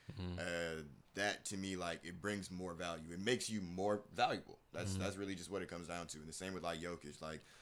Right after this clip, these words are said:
Speaker 2: Jamal Murray's not an all-star. Uh, Michael Porter Junior is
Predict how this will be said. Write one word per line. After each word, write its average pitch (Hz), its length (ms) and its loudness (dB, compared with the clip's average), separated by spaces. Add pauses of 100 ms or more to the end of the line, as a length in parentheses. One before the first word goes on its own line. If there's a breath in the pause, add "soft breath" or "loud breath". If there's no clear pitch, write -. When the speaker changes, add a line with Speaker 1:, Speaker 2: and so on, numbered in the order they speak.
(140 loud breath)
Speaker 2:
Jamal 101 280 4
Murray's 107 280 6
not 98 160 6
an 95 100 0
all-star. 92 640 2 (180)
Uh, 78 540 -2 (640)
Michael 95 260 4
Porter 104 200 4
Junior 104 240 2
is 95 80 -2